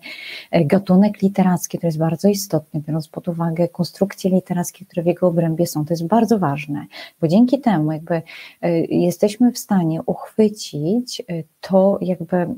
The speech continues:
krótko mówiąc, zrobić takie s-, mm, jakby z polskiego na nasze, e, przetłumaczenie. To jest tak zwane czytanie dosłowne,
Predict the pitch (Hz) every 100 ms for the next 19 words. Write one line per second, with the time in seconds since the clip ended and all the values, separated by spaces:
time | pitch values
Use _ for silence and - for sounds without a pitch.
0 | - - 170 - 196 196 208 208 208 196
1 | 196 190 190 - 196 196 196 - - -
2 | - 170 165 165 160 - 180 170 185 196
3 | 190 196 214 214 208 190 - 139 135 -
4 | _ _ _ - - - - - 170 165
5 | 160 185 190 190 196 156 147 - 254 269
6 | - 190 196 220 202 196 196 202 185 -
7 | 165 143 139 117